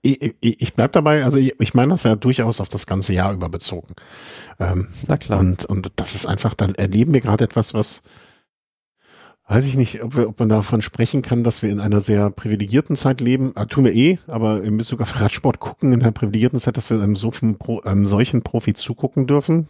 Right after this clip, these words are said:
Speaker 1: K-, klingt, ne, klingt komisch, aber kann, kann man fast schon, kann man so sagen oder kann man so sehen, muss man nicht. Ähm, aber das ist schon, also
Speaker 2: Fährt einfach in einer, einer anderen Liga sozusagen.
Speaker 1: Ja,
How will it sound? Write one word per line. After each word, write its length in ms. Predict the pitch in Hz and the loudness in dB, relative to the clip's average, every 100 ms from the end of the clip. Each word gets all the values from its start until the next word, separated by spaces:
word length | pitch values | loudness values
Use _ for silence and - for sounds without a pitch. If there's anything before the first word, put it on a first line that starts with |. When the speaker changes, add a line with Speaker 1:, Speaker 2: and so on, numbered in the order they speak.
| 101 | -10
Speaker 1:
K-, 300 | - 107 92 | -10 -8 -6
klingt, 340 | 95 107 107 - _ _ _ - | -8 -4 -4 -4 _ _ _ -8
ne, 360 | 101 113 139 135 92 - | 0 2 2 -2 -10 -6
klingt 180 | 104 - | -6 -2
komisch, 260 | 113 143 | -2 0
aber 200 | 104 98 | 0 -2
kann, 260 | 98 - 101 _ | -4 -6 -8 _
kann 160 | - 120 | -2 2
man 100 | 151 | 4
fast 240 | - - | 2 -2
schon, 360 | - 131 123 135 | 0 0 0 -6
kann 160 | - 131 | -4 0
man 120 | 156 | 2
so 80 | 127 | 2
sagen 400 | 101 98 110 160 | 2 2 0 0
oder 140 | 123 95 | 0 -2
kann 200 | - 131 | 0 0
man 120 | 147 | 2
so 80 | 143 | 0
sehen, 420 | 151 156 151 143 | 2 2 0 -2
muss 220 | 113 127 | 0 2
man 100 | 156 | 2
nicht. 160 | 170 - _ _ _ _ _ _ _ _ _ _ _ - - - - | 0 -4 _ _ _ _ _ _ _ _ _ _ _ -20 -20 -10 0
Ähm, 580 | 101 104 98 95 95 87 _ - | 4 4 4 2 -2 -6 _ -10
aber 240 | - 82 | -6 -4
das 180 | 80 - | -4 -4
ist 80 | 98 | -2
schon, 540 | - 113 113 110 107 - _ _ _ _ _ _ _ _ _ _ _ _ _ _ _ _ _ _ _ _ _ | 2 2 4 2 -2 -6 _ _ _ _ _ _ _ _ _ _ _ _ _ _ _ _ _ _ _ _ _
also 420 | 92 - 87 82 - - | -12 -10 -10 -12 -16 -6
Speaker 2:
Fährt 240 | - 160 | 0 2
einfach 280 | 156 135 127 113 | 2 2 0 0
in 100 | 104 | 2
einer, 240 | 107 - | 2 2
einer 200 | 107 107 | 2 2
anderen 320 | 98 110 110 | 2 2 0
Liga 300 | 113 117 123 | 0 2 2
sozusagen. 580 | 110 98 - 104 101 104 | 2 -4 -6 -10 -2 2
Speaker 1:
Ja, 300 | 117 127 92 | 4 2 0